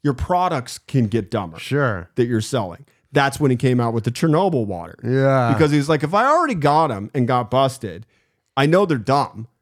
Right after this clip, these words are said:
Speaker 2: Yeah.
Speaker 1: So let's see how far I can go with the dumbness."
Speaker 2: You guys can make a table out of my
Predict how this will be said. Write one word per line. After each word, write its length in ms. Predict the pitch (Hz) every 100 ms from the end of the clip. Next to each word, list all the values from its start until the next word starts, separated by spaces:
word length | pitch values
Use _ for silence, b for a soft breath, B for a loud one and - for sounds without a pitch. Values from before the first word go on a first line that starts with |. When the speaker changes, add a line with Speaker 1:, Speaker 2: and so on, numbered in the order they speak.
| _ 120
Speaker 2:
Yeah. 240 | 120 101
Speaker 1:
So 260 | 160 165 143
let's 300 | 135 170 -
see 160 | 202
how 120 | 170
far 320 | 160 165 156 139
I 80 | 123
can 180 | 123 107
go 300 | 135 147 107
with 320 | 113 120 -
the 80 | 104
dumbness." 720 | 127 123 104 85 - - -
Speaker 2:
You 140 | 135
guys 200 | 156 170
can 140 | 143 160
make 220 | 180 156
a 60 | 131 _ _ _
table 640 | - 254 254 139 117 117 - b b b b
out 160 | 165 170
of 100 | 143
my 380 | 160 165 160